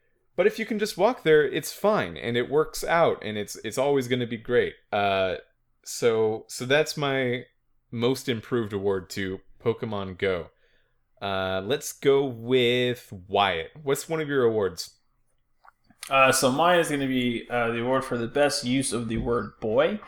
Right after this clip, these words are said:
Speaker 2: Um,
Speaker 1: Great.
Speaker 2: and that's gonna go to God of War, of course. Um,
Speaker 1: <laughs>
Speaker 2: so, I mean, specific, like, you know, it, it's, it's a good game. We've talked about it a lot. Um, but specifically, um,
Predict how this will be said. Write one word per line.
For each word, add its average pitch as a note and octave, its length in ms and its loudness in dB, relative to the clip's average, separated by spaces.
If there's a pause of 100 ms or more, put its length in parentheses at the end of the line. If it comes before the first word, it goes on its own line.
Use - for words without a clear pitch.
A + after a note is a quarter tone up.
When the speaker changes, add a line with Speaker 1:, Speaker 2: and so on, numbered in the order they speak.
(340)
Speaker 2:
Um, A2+ 100 0
Speaker 1:
Great. A#2 220 6
Speaker 2:
and A2+ 80 -4
that's A#2+ 240 2
gonna A2+ 220 -4
go A2+ 320 -2
to A2 420 -6
God G#2+ 300 2
of G#2 100 -8
War, A2 220 2
of A2 100 -4
course. - 400 -2 (300)
Um, B2+ 680 10 (720)
Speaker 1:
<laughs> - 680 -20
Speaker 2:
so, D#3+ 140 10
I D#3 100 12
mean, D#3+ 160 6
specific, E3+ 480 4
like, C3+ 240 10
you C3+ 60 6
know, G#2+ 260 2
it, C#3 280 0
it's, - 420 6
it's D3 160 2
a C3+ 60 0
good G3+ 220 4
game. C3 280 6
We've A#2+ 140 2
talked C3 260 10
about A2+ 240 6
it A2 160 4
a G#2 60 0
lot. G#2+ 440 4
Um, G#2+ 360 0
but A2+ 140 0
specifically, B2 840 0 (400)
um, A2 480 6